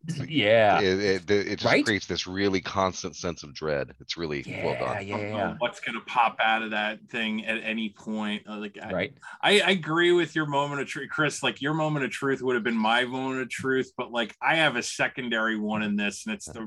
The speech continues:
Speaker 3: right at the end, wh-, like, especially having heard tons of Johnny Mathis in my home growing up, when, you know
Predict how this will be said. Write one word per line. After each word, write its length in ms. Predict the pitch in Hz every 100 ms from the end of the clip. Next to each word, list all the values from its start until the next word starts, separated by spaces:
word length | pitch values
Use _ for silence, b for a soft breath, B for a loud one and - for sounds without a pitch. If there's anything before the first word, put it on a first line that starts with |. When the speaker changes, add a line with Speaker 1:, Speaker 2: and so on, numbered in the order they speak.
| 101
Speaker 3:
right 220 | 120 127
at 120 | 139
the 220 | 127 117 113
end, 440 | 110 107 101 98 107
wh-, 220 | 107 113 107
like, 240 | 104 98 B B B B B
especially 600 | 127 - 208 202 202 196
having 340 | 180 185 180
heard 360 | 160 175 175 -
tons 360 | - 156 175 160
of 180 | 165 143
Johnny 380 | 156 165 170
Mathis 580 | 156 160 156 156 123 - 156
in 180 | 160
my 260 | 160 160 160
home 420 | 147 156 151 131
growing 520 | - - 170 143 151
up, 320 | 147 147 110 - - b b b b b
when, 680 | - 127 151 151 147 147 151 -
you 120 | 156
know 200 | 135 135